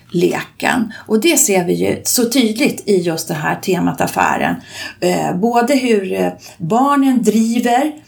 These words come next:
alltså vill veta fakta. Och ibland är vi, eh, lite rädda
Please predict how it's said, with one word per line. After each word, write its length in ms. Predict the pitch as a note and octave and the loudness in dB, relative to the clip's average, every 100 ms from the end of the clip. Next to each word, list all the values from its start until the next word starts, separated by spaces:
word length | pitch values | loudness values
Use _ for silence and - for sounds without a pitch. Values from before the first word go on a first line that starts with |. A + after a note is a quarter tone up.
| - - - | -20 -20 -8
alltså 320 | - G3+ G#3+ | -2 0 0
vill 220 | G#3 A3 G3+ | 2 0 2
veta 420 | A#3+ G#3+ - G3+ | 0 0 0 -2
fakta. 540 | G3+ - - - F3+ | 0 -4 -6 -2 0
Och 100 | - | 2
ibland 360 | G#3 A#3+ D#4 C4 | 0 2 2 2
är 60 | |
vi, 320 | A3 G#3 - - | 2 0 0 -6
eh, 520 | - G3 G3 G3 G3 | -4 -2 -2 -2 0
lite 320 | G#3+ G#3+ - G#3 | 0 0 0 2
rädda 380 | D#4+ A3 F3 | 2 0 0